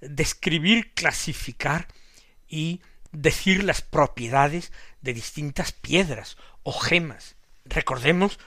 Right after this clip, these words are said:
por ejemplo, dos grandes santos alemanes,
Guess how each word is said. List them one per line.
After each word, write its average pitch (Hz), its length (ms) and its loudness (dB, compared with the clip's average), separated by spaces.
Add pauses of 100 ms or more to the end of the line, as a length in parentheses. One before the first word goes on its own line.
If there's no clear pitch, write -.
(140)
por 160 120 8
ejemplo, 170 400 2
dos 147 320 0
grandes 160 480 8
santos 156 640 0 (460)
alemanes, 151 720 6